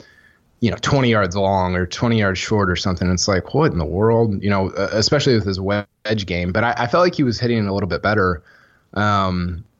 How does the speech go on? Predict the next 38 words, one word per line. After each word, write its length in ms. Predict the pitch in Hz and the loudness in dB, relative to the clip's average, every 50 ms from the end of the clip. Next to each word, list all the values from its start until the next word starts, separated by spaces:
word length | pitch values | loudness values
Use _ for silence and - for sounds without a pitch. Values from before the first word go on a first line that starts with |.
| _ _ _ - - - | _ _ _ -20 -14 -6
but 140 | 98 120 120 | -2 0 0
he 80 | 123 | 2
just, 280 | 110 135 131 110 - - | 2 0 0 -2 -2 -2
he 120 | 120 117 | 0 2
didn't, 220 | 120 135 135 123 - | 2 2 2 0 0
he 120 | 110 120 | 0 2
didn't 240 | 117 131 135 139 120 | 4 4 4 4 4
give 160 | 98 117 110 | 2 2 2
himself 480 | 117 110 104 - - 113 101 101 98 - | 2 2 0 0 0 0 0 0 0 0
enough 420 | 98 98 95 101 104 101 95 98 | 0 0 2 2 2 0 0 -2
fifteen 600 | - - - 110 95 - - - 110 98 92 87 | -4 -4 -2 -2 -2 -2 -4 -2 0 0 0 -2
footers. 560 | - - 95 87 - 71 69 80 80 - - | -2 -2 -2 -2 -2 -2 -4 -6 -8 -4 -2
You 100 | 113 104 | 0 2
know, 180 | 104 101 101 98 | 2 2 2 0
it's 160 | 98 95 104 | 0 0 2
all 180 | 117 117 127 127 | 2 2 4 4
about, 520 | 113 123 117 110 104 104 101 95 - - _ - - - - - _ _ - | 2 2 2 2 2 2 0 -2 -6 -12 _ -20 -20 -20 -20 -20 _ _ -6
it's 100 | 110 143 | -2 0
all 80 | 147 | 2
about, 420 | 143 139 135 127 120 120 120 - - - | 2 4 2 2 2 0 -4 -10 -14 -10
especially 400 | - 110 - - 185 175 - 127 | -10 -6 -2 0 0 2 0 -2
for 160 | 107 - 107 92 | -2 -4 -6 -4
him, 280 | 92 104 95 90 92 | -4 -4 -4 -4 -4
giving 200 | 87 107 104 117 123 | -4 -4 -2 0 0
yourself 320 | 127 117 - 123 110 - - _ _ | 0 0 0 0 -2 -2 -4 _ _
fifteen 520 | - - 113 107 - - 117 117 - 104 90 | -6 -4 -4 -4 -2 -2 -4 -4 -4 -6 -4
footers 400 | - 101 95 95 92 92 90 - | -2 0 0 2 2 2 2 2
and 100 | 98 95 | 2 2
you're 140 | 98 98 | 2 2
gonna 120 | 101 101 98 | 2 2 2
make 340 | 98 98 101 95 98 - - _ _ _ - | 2 2 2 0 -2 -6 -12 _ _ _ -4
a 100 | - 101 | -4 -2
percentage 500 | 92 - 117 98 - - 117 104 90 80 | 0 0 0 0 0 0 0 0 0 0
of 140 | 90 80 78 | 0 -2 -2
them 340 | 78 78 76 80 85 76 - - | -2 -4 -4 -4 -6 -8 -4 -2
or 80 | - 101 | 0 2
whatever. 480 | 92 92 90 92 95 90 87 82 85 | 2 2 2 2 0 0 -2 -2 -4
But 420 | 85 87 98 117 113 107 107 104 | -4 -4 -2 0 2 2 2 0